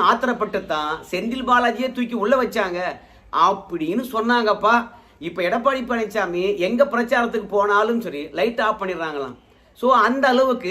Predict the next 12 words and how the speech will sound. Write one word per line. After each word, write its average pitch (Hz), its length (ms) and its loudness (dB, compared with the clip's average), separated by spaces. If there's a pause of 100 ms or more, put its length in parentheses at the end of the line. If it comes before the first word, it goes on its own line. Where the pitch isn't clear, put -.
(100)
எடப்பாடி 247 380 0
பழனிசாமி 220 460 -2
கூட்டம் 233 380 0
கூடுவதும் 185 440 -4 (380)
எடப்பாடி 262 440 2
பழனிசாமி 233 360 0
வைக்கின்ற 196 360 -4
குற்றச்சாட்டும் 180 680 -6 (120)
திமுகவால் 190 1080 0
பொறுத்து 220 260 -2
கொள்ள 180 200 -2
முடியல. 160 400 -4